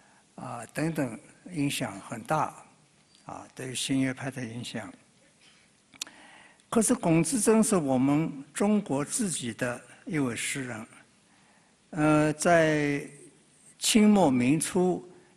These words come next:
影响力非常之大，影响到梁启超这些，啊，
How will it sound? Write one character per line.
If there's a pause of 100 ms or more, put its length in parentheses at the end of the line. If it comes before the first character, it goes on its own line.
影
响
力
非
常
之
大， (540)
影
响
到
梁
启
超 (100)
这
些， (800)
啊，